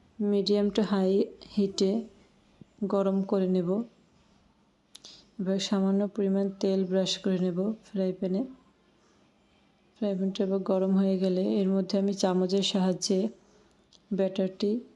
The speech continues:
দিয়ে প্যানকেক তৈরি করে নেব। অবশ্যই এটা দেওয়ার সময় আমি লো হিটে দিয়ে দেব। দেখুন, আমি এভাবে করে প্যানকেকগুলো তৈরি করে নেব।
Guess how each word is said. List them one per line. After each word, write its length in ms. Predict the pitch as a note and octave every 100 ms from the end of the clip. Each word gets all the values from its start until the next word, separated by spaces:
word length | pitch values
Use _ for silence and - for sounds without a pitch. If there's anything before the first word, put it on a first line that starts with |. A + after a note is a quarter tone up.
| _ G#3+
দিয়ে 280 | F#3 G3 G3
প্যানকেক 720 | G3 G#3+ F#3+ F#3+ F#3+ G3 G3 -
তৈরি 220 | F#3+ F#3
করে 240 | F#3 F3
নেব। 340 | F3+ F3 F#3 A3+ - _ _ _ _ _ _ _ _ -
অবশ্যই 500 | G3+ G3 F#3+ A3 G3+
এটা 320 | G3 F#3+ G3 - -
দেওয়ার 300 | G3 G3 F#3+
সময় 340 | F#3+ - G3 G3
আমি 240 | F#3+ G3+
লো 640 | F#3+ F#3+ G3 G3 G3 G#3 G#3 - -
হিটে 400 | G3+ G3 G3 G3+ G#3+ - _ _ _ _ _ _ _ _ _ _ _ _ _ _ _ _ _ - G#3
দিয়ে 220 | F#3+ F#3+
দেব। 380 | F3+ F3+ F3+ A3+ - - _ _ _ _ -
দেখুন, 440 | G3+ F#3+ F#3+ G#3 G3
আমি 320 | F#3+ F#3+ F#3+
এভাবে 340 | F3 F#3 F#3
করে 280 | F#3 F#3 F#3+ F#3+
প্যানকেকগুলো 600 | G#3 F#3 F#3 F#3 F#3 G3
তৈরি 280 | G3 F#3+ F#3
করে 180 | F#3+ F3+
নেব। 280 | F3+ F#3